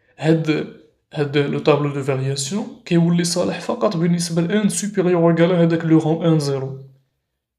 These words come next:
يعني بالنسبة لهادوك ال-، ال-، لي زونتي قبل من ان زيرو، فهاد لو طابلو ما صالحش. وغنشوفو حنا بلي ما كيهموناش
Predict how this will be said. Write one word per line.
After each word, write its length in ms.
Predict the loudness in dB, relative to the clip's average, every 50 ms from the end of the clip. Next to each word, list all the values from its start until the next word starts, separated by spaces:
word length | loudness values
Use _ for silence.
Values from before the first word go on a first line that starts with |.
| _
يعني 180 | -8 -4 -4 -2
بالنسبة 340 | -2 0 -2 0 2 2 4
لهادوك 320 | 4 4 4 2 2 2
ال-، 120 | 0 0 0
ال-، 440 | -2 -2 -4 -6 -8 -10 -12 -12 -14 -20 _ _ _ -6
لي 140 | -2 0 0
زونتي 400 | 2 2 0 0 0 0 0 0
قبل 260 | 0 0 0 0 0
من 120 | 0 0
ان 220 | -2 -2 -2 -2 -2
زيرو، 400 | -2 -4 -4 -4 -4 -6 -8 -6
فهاد 300 | -4 -2 -2 -2 0 0
لو 80 | 2
طابلو 340 | 4 4 4 4 4 2 2
ما 100 | 2 2
صالحش. 540 | 0 0 0 -4 -6 -6 -10 -14 -16 -16 -18 _ _ _ _ _ _ _ _ _ _ _ _
وغنشوفو 500 | -4 0 2 2 2 2 0 -2 -4 -4
حنا 200 | -2 -2 0 0
بلي 360 | 0 0 -2 -2 -2 0 0 0
ما 100 | 0 -2
كيهموناش 1200 | -2 -2 0 0 2 2 0 0 0 0 2 2 2 2 2 2 0 0 -2 -6 -8 -14 _